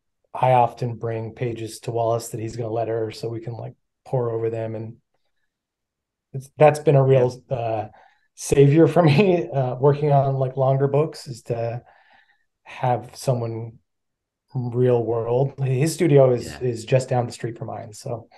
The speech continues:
Speaker 2: that's fantastic. I mean, that's
Speaker 1: Yeah.
Speaker 2: that, that sort of thing, uh, that you're describing, and, uh, you know, having, 'cause it's, it can be a, a fairly solitary pursuit, as you were saying. I mean, it can be, can be great for the soul as well, great for the mental health, I guess.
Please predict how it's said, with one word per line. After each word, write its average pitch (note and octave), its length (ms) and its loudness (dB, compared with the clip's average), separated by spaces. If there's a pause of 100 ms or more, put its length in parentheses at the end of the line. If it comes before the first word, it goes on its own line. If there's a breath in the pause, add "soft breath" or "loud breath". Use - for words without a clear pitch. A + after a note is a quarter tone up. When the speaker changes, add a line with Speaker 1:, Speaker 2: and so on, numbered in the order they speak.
(400 loud breath)
Speaker 2:
that's F#2 180 -10
fantastic. E2 540 -14
I F#2 40 -6
mean, F#2 120 -6
that's - 400 -6
Speaker 1:
Yeah. C3+ 220 0 (420 loud breath)
Speaker 2:
that, B2 200 0
that B2+ 160 -2
sort A#2 160 -2
of G#2+ 80 -4
thing, A2+ 460 -4 (180)
uh, F#2+ 140 -4
that D#2+ 100 -6
you're E2 140 -8
describing, A2 640 -2
and, F2+ 480 -6
uh, E2+ 360 -10
you G2 120 -8
know, F#2 80 -6
having, F#2+ 460 -6 (520)
'cause G2+ 200 -6
it's, - 220 -12 (440)
it - 120 -12
can G2 240 -4
be G2+ 80 0
a, F#2 140 -2
a - 60 -12
fairly F2 540 -8
solitary F#2 580 -6
pursuit, F#2 340 -8
as G2+ 100 -8
you F#2 60 -8
were E2 80 -8
saying. G2 280 -6
I G#2+ 80 -2
mean, G#2 140 -6
it G2+ 140 -12
can G#2+ 100 -6
be, G2 240 -6 (280 soft breath)
can B2+ 120 -4
be B2 80 -12
great F3+ 180 2
for C3+ 60 -6
the G2+ 60 -6
soul C#3 280 0
as A2+ 80 -2
well, C3 160 0
great C#3 160 0
for A#2+ 60 -4
the G#2 60 -4
mental G2 200 -6
health, A2 260 -4 (100)
I C#3 80 -8
guess. A#2+ 300 -10